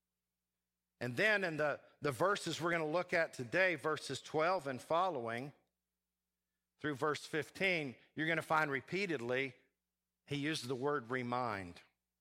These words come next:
"I, I remind you. I want to bring to your remembrance. I remind you." Now, as a parent, if you're a parent,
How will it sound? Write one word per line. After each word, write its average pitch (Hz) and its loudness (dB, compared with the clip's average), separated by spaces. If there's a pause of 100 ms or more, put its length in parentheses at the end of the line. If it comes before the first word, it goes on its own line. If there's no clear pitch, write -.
(1500)
"I, 135 -2
I 143 2
remind 131 0
you. 117 -2
I 110 2
want 139 -2
to 135 -2
bring 139 -2
to 139 -2
your 120 -2
remembrance. 123 -4
I 113 2
remind 113 -2
you." 98 -10 (3000)
Now, 143 4
as 120 0
a 117 -10
parent, 160 4 (380)
if - -8
you're 143 0
a 117 -2
parent, 135 0